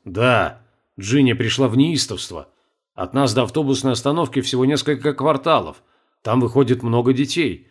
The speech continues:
и мы никогда не волновались. Она позвонила мне на работу, потом в агентство, через которое к нам попал Фрэнки, но они ничем не смогли помочь. Она начала звонить всем подряд, но никто его не видел после того, как он ушел из школы.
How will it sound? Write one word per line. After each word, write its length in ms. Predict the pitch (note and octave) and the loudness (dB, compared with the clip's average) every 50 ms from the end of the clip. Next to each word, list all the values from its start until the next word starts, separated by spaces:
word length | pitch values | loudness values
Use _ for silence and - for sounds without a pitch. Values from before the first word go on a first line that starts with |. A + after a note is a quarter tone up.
| _ _ _ | _ _ _
и 100 | - F#2 | -6 -6
мы 100 | F#2 F#2+ | -4 -4
никогда 440 | G2+ G#2 G#2 A2 A2 G#2+ A2 B2 B2 | -4 -4 -2 -2 -2 0 0 0 2
не 100 | B2 B2 | 2 2
волновались. 680 | A#2+ B2 B2 B2+ B2 B2+ C3 A#2+ A#2+ A#2+ - - - _ _ _ _ _ _ _ _ _ | 2 2 2 2 2 2 2 2 0 -2 -6 -12 -16 _ _ _ _ _ _ _ _ _
Она 220 | - F#2+ F#2 G#2 A2+ | -10 -6 -4 -4 -2
позвонила 500 | B2 C3 G#2+ A#2 B2 A#2 B2 B2+ B2+ B2 | 0 0 0 2 2 2 2 2 2 2
мне 180 | A#2 A#2+ B2 | 0 0 0
на 120 | B2 A#2+ A#2+ | 0 0 0
работу, 520 | A#2 A2+ A2 B2+ C#3 C3 - F2+ - - _ _ _ _ _ _ _ | 0 2 2 2 0 0 -2 -6 -8 -10 _ _ _ _ _ _ _
потом 260 | - G2+ F#2 A2+ A#2+ B2 | -8 -6 -2 0 0 2
в 80 | A#2 | 2
агентство, 480 | A#2 G#2 A2 C#3+ D3+ C3+ C3 - A2+ G#2+ | 2 2 2 2 2 2 0 -2 -6 -4
через 260 | - B2 A#2 A2 A2+ | -2 -2 -2 -2 -2
которое 360 | - A2+ G2 A2+ B2 A#2+ A2 | -2 -2 -2 0 0 0 0
к 80 | A#2 A#2+ | 0 -2
нам 160 | A#2 A2 G#2 | -2 -2 -2
попал 280 | A2+ A2 A2 A2+ A2 F#2+ | -2 -2 0 0 -2 -2
Фрэнки, 480 | - A#2 A2+ G#2 G2 - - D2 - _ _ _ _ _ - | -2 -4 -4 -4 -4 -8 -10 -14 -16 _ _ _ _ _ -14
но 100 | F2 E2 | -10 -6
они 200 | E2+ E2+ F#2+ G#2+ | -2 -2 -2 0
ничем 360 | A2 A#2 A#2 A2+ - G2+ F#2 | 0 0 0 0 -2 -2 -4
не 80 | G2+ G2+ | -4 -4
смогли 340 | G2+ G#2+ A2 G#2+ A2+ B2 A#2+ | -4 -2 -2 -2 0 0 0
помочь. 460 | A#2+ B2+ C#3+ D3 C#3 - - - - _ _ _ _ _ _ _ _ _ _ _ _ _ - | 0 0 0 0 0 -2 -4 -8 -18 _ _ _ _ _ _ _ _ _ _ _ _ _ -8
Она 260 | F2 E2+ G2 B2 C3+ | -4 -2 2 4 4
начала 360 | C3+ C3 - B2+ B2 B2 A#2+ | 4 2 2 0 0 0 0
звонить 360 | A2 A2 A#2+ A#2+ B2+ B2+ B2 | 0 0 0 0 0 0 -2
всем 220 | - - C3 B2+ A#2+ | -2 0 0 0 0
подряд, 500 | C3 C#3 B2+ D3 D3+ B2 F#2 E2 - _ _ _ _ _ _ - | 0 0 2 2 2 0 0 -2 -10 _ _ _ _ _ _ -12
но 100 | G#2+ G#2 | -8 -6
никто 280 | A2 G#2+ G#2+ - B2 B2+ | -6 -6 -2 2 4 4
его 180 | B2+ A#2+ C#3 | 6 6 4
не 100 | C#3+ D#3+ | 4 2
видел 300 | F3 F#3 D#3+ C3 C3 A2+ | 0 -2 -2 -2 -2 -2
после 260 | - A#2+ A#2 - B2 | -4 -4 -4 -4 -4
того, 220 | A2 B2 A#2+ B2 A2+ | -2 0 0 0 -2
как 160 | A2 A#2 - | -2 -4 -4
он 120 | A#2+ A#2 | -2 -2
ушел 300 | A#2 A2+ - A#2+ A#2 A2+ | -2 -2 -4 -4 -4 -4
из 60 | A2 - | -4 -6
школы. 440 | - - - A2+ F2+ D2+ C#2+ - | -6 -4 -4 -4 -4 -6 -10 -16